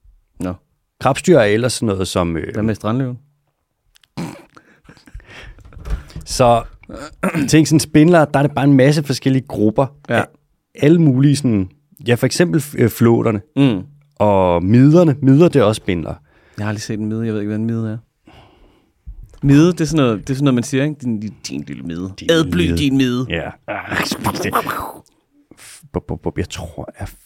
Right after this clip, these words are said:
Speaker 2: fladlus en slags, jeg tror, fladlus er en slags mide.
Speaker 1: Men så, øh, kammeledderkoppen.
Speaker 2: Ja.
Speaker 1: Den er en helt bestemt type.
Speaker 2: Ja, og kameledderkopper,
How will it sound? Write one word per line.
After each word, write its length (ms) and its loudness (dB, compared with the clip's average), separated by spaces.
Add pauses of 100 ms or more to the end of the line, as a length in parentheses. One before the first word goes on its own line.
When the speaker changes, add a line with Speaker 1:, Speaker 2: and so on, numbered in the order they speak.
Speaker 2:
fladlus 680 -4
en 80 -6
slags, 360 -8
jeg 80 -4
tror, 140 0
fladlus 420 0
er 40 0
en 80 -2
slags 260 -8
mide. 220 -2 (1160)
Speaker 1:
Men 140 4
så, 400 4
øh, 320 4
kammeledderkoppen. 760 2 (420)
Speaker 2:
Ja. 60 -2 (160)
Speaker 1:
Den 120 4
er 120 2
en 200 -2
helt 260 0
bestemt 360 -4
type. 420 -4 (1400)
Speaker 2:
Ja, 280 -6 (160)
og 180 -4
kameledderkopper, 960 -2